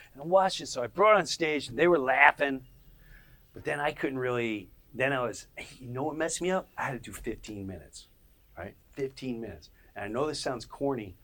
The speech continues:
but I haven't done just fifteen minutes probably in, I, I don't know, fifteen years, twenty, twenty years, I don't know.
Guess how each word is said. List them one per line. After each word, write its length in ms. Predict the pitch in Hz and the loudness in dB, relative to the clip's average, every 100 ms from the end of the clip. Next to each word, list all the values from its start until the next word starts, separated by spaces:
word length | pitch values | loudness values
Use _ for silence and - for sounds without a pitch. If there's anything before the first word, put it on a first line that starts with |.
| - - - - | -20 -20 -18 -8
but 100 | 98 | -4
I 60 | |
haven't 360 | 131 160 147 123 | 0 0 0 -2
done 240 | 131 117 | -2 -4
just 240 | 107 104 - | -4 -8 -6
fifteen 460 | 120 - - 117 | -6 -6 -8 -8
minutes 260 | 107 110 101 | -6 -6 -8
probably 500 | - 120 101 101 98 | -10 -8 -8 -10 -10
in, 200 | 90 82 - - - - - - - - - - - - _ _ - - - | -10 -12 -18 -20 -20 -20 -20 -20 -20 -20 -20 -20 -20 -20 _ _ -20 -20 -2
I, 140 | 90 87 - - 69 | 0 0 -2 -8 2
I 220 | 101 143 | 6 6
don't 120 | 101 | 6
know, 340 | 87 87 104 - - _ _ - - - _ _ _ - | -4 -6 -8 -14 -20 _ _ -20 -20 -20 _ _ _ -20
fifteen 600 | - 123 143 170 180 160 | -4 0 0 2 2 4
years, 280 | 185 202 | 4 4
twenty, 300 | - 147 165 160 - - - - - _ - | 2 -2 -4 -6 -12 -14 -16 -18 -20 _ 0
twenty 320 | 147 208 311 | 6 8 8
years, 220 | 123 - | 6 4
I 140 | 110 190 | 8 10
don't 140 | 190 | 10
know. 180 | 139 - | 6 -6